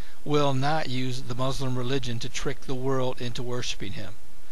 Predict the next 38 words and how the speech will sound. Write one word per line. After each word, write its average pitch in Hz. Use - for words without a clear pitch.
The 143
Quran 160
specifically 151
asserts 147
that 139
the 147
God 143
of 127
Islam 127
is 139
the 127
God 131
of 127
Christians 120
and 135
Jews, 123
but 135
that 135
they 160
have 139
corrupted 135
the 127
scriptures, 127
making 147
the 147
Quran 127
the 117
new 127
book 117
of 104
God. 107
So 180
by 156
exalting 160
the 143
God 156
of 139
Islam, 127